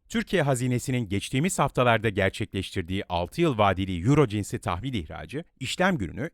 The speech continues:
ihraç seviyesinden hafif primli noktaladı. Şirket tarafında alıcılı seyir hakimdi. Lokal tarafta kısa vadeli sermaye benzeri kıymetlerde alış ilgisi devam ederken, yabancıların kısa ve uzun vadede kağıt arzı devam etti.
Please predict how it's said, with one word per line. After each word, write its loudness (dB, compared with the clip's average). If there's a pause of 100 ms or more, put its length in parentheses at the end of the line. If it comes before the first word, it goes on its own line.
ihraç 2
seviyesinden 0
hafif -6
primli 0
noktaladı. -8 (180)
Şirket -2
tarafında -4
alıcılı 4
seyir -4
hakimdi. -12 (180)
Lokal 6
tarafta 0
kısa 2
vadeli 2
sermaye 0
benzeri -4
kıymetlerde -4
alış -2
ilgisi -6
devam 4
ederken, -10 (180)
yabancıların 2
kısa 0
ve 0
uzun 2
vadede 2
kağıt 0
arzı 2
devam 4
etti. -16